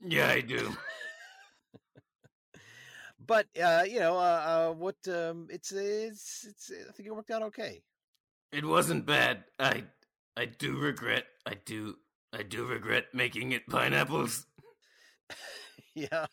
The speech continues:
Speaker 1: That seemed, that seemed a little, um, first, first thought, worst thought. So.
Speaker 2: <laughs> Yeah, yeah. You could have gone a little more A to C. Do a
Speaker 1: Kill,
Speaker 2: lot of
Speaker 1: kill,
Speaker 2: true
Speaker 1: kill.
Speaker 2: crime.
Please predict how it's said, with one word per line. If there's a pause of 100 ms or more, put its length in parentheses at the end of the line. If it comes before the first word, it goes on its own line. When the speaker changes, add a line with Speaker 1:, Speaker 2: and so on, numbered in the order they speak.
(320)
Speaker 1:
That
seemed, (200)
that
seemed
a
little, (500)
um, (480)
first, (100)
first
thought, (100)
worst
thought. (540)
So. (380)
Speaker 2:
<laughs>
Yeah,
yeah.
You
could
have
gone
a
little
more
A
to
C. (280)
Do
a
Speaker 1:
Kill,
Speaker 2:
lot
of
Speaker 1:
kill,
Speaker 2:
true
Speaker 1:
kill.
Speaker 2:
crime.